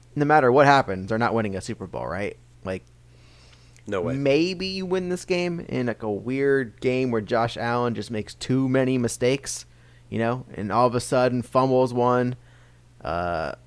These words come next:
Speaker 1: is T J Watt playing?
Speaker 2: No.
Speaker 1: He's not playing?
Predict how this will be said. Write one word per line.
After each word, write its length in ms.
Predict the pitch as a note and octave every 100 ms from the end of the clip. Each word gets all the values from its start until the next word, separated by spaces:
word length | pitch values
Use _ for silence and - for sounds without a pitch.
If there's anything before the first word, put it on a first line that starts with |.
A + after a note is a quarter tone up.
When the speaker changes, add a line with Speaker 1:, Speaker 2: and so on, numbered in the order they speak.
| -
Speaker 1:
is 100 | -
T 140 | -
J 100 | F3+
Watt 240 | D3+ C#3+ C#3+
playing? 260 | D3+ C#3+ C#3+ - - - - - - - - -
Speaker 2:
No. 200 | F#2 F2+ - -
Speaker 1:
He's 80 | G#2+
not 160 | A2
playing? 300 | B2 A#2+ A#2+